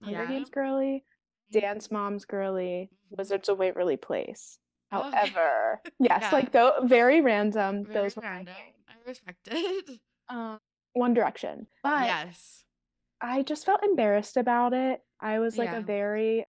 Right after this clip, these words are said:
Speaker 1: I was always told that I was mature as a child, so I, like, thought I needed to act the part.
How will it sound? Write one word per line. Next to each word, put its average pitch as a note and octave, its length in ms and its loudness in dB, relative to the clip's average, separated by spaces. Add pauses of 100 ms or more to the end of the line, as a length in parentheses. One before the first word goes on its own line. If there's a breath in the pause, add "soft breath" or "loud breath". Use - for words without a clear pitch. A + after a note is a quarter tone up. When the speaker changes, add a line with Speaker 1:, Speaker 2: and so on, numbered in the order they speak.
(120)
Speaker 1:
I A3+ 80 -6
was A#3 120 -4
always C4 240 -2
told G#3 260 -8
that G#3 100 -4
I G3+ 80 -2
was G3 120 -6
mature F#3+ 360 -6
as G3 140 -2
a G3+ 60 -2
child, A3 580 -2
so G#3 140 -4
I, G3+ 100 0
like, F#3+ 180 -2
thought F#3+ 220 -2
I G3 80 0
needed G3+ 320 0
to - 100 -4
act G3 240 -8
the G#3 80 -8
part. A3 480 2